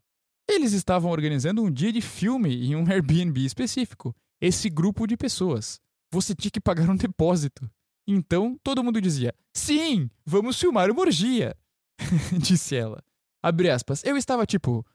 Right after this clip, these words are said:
mas eu não me inscrevi pra isso. Eu apenas pensei que, se houvesse outros criadores, poderíamos fazer alguns vídeos interessantes.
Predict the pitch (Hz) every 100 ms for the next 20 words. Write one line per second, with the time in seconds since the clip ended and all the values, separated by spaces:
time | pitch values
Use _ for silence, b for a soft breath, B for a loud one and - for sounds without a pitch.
0 | - - 320 349 349 - 330 330 - 156
1 | 120 - - - _ _ _ - 202 247
2 | 277 - 254 247 233 147 - 175 131 127
3 | 139 151 139 254 214 214 196 - 190 180
4 | 175 202 214 208 220 226 185 185 208 233
5 | 277 277 247 214 - -